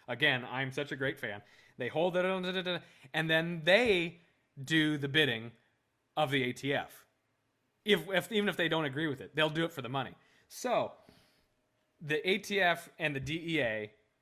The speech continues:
this is how you destroy the, the A T F like we did with the D E A. So the D E A is the s-, a similar story. They don't really got a lot of feet on the ground. They just don't got the manpower. So they can't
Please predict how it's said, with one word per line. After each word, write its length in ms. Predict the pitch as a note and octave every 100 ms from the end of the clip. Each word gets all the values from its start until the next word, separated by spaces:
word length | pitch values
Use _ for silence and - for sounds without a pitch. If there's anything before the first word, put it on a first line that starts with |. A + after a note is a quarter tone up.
| _
this 200 | D3 E3+
is 100 | F#3+
how 120 | D#3 E3
you 160 | E3
destroy 440 | D3 C#3 - C#3 C#3
the, 360 | C3 B2 B2+ D3
the 340 | C3+ B2+ B2 -
A 120 | C#3+
T 220 | C3+ C3+ A#2+
F 200 | A2+ C3
like 280 | B2 - -
we 100 | C#3
did 220 | B2+ B2+ A#2+
with 140 | A#2
the 60 | A#2
D 100 | A#2 A2+ A#2
E 60 |
A. 180 | G2+ E2+ - _
So 360 | - F#3+ D3+ G#2+ - _ _ _ _ _ _
the 100 | C3
D 200 | C#3 F#3+ G#3
E 60 |
A 60 | F3+
is 100 | D#3+
the 60 | D3
s-, 100 | G3+
a 140 | D#3
similar 320 | D3+ D3 C3
story. 400 | - D3 G#2+ E2+ E2+
They 80 | C#3
don't 140 | E3
really 200 | D3 C3+
got 280 | C3+ B2+ -
a 60 | C3
lot 200 | A#2+ A#2
of 140 | G#2+
feet 220 | - D3
on 120 | B2 A2
the 60 |
ground. 320 | G#2 G2+ F#2 - _ _ _
They 80 | C#3
just 160 | C#3
don't 160 | D3 C#3
got 160 | C3+
the 60 | B2+
manpower. 540 | B2 A2+ - F2+ E2 - _ _ _
So 180 | - C#3+
they 220 | D#3 F#3
can't 500 | F#3+ F3+ F3 E3 D#3+